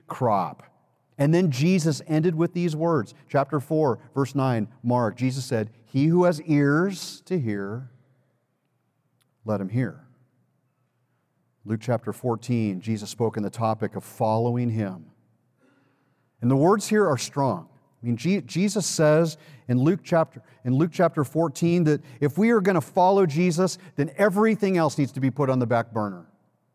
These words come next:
Jesus said, "Your relationships, your mother, your father, everything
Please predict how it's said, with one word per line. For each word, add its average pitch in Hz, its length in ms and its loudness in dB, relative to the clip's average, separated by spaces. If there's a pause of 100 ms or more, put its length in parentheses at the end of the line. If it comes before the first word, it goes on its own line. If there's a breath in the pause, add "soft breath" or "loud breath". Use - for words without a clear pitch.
(360)
Jesus 190 180 -4
said, 185 160 2
"Your 185 160 2
relationships, 180 1000 2
your 156 80 2
mother, 170 400 4
your 143 120 0
father, 170 600 2
everything 175 1040 2